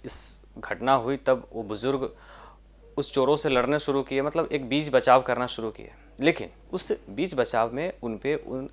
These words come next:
आरोपियों ने हमला कर दिया। अगले दिन सुबह जैसे ही मॉर्निंग में, अ, वहाँ के स्थानिक लोगों को बात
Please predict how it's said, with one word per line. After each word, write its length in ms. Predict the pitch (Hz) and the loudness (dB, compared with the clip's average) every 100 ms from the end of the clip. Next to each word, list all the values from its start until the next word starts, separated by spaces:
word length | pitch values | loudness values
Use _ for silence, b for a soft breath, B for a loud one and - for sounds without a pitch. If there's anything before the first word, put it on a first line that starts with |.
| - | -8
आरोपियों 460 | 185 196 151 196 | -6 -6 6 6
ने 180 | 131 80 - - - - - - - - | 6 0 -14 -20 -20 -20 -20 -20 -20 -2
हमला 280 | 113 101 | -2 -2
कर 140 | 80 - | -6 -14
दिया। 340 | - - - - - - - - - - - - - - - | -20 -20 -20 -20 -20 -20 -20 -20 -20 -20 -20 -20 -20 -20 -10
अगले 260 | - 104 113 | -8 -4 -6
दिन 140 | 110 | -6
सुबह 280 | 110 104 117 | -8 -6 -4
जैसे 320 | 110 107 - | -4 -6 -4
ही 200 | 123 120 B B B B | -4 -4 B B B B
मॉर्निंग 380 | 104 104 110 120 | 0 0 0 0
में, 240 | 120 117 - | 0 -2 -4
अ, 240 | 80 - - - - - - | -10 -14 -16 -20 -20 -20 -10
वहाँ 220 | 101 110 | -6 -6
के 200 | 110 113 | -4 -4
स्थानिक 400 | 107 - 107 110 | -4 -6 -6 -2
लोगों 200 | 110 113 | 0 0
को 60 | 113 | 0
बात 260 | 104 - | 0 -2